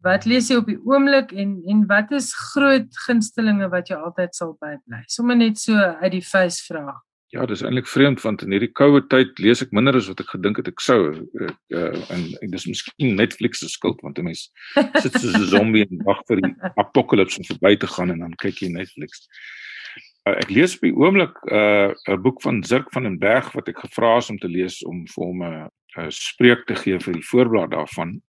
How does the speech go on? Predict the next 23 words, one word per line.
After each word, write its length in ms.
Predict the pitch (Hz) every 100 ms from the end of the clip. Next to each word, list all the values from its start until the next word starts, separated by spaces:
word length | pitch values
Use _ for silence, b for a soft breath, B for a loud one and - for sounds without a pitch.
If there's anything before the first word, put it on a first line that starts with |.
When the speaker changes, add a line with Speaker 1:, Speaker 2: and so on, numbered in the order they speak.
| -
Speaker 2:
Ek 120 | 98
is 80 | -
nogal 240 | 117 120
'n 120 | 117 95
bewonderaar 440 | 107 127 127 113
van 180 | - 95
Zirk 260 | 95 104 - B B B -
en 60 |
ek 60 | 95
het 120 | -
'n 80 | 98
paar 220 | 110 110
van 120 | -
sy 120 | 98
boeke 260 | 80 - -
uitgegee, 680 | - - - - 80 80 85
Speaker 1:
Hmm. 120 | - 87
Speaker 2:
omdat 220 | 95 95
hy 100 | 95
so 300 | - 127 110 - -
kalm 380 | 147 147 127 113
en 100 | 95
bedaard, 600 | 95 92 92 104 107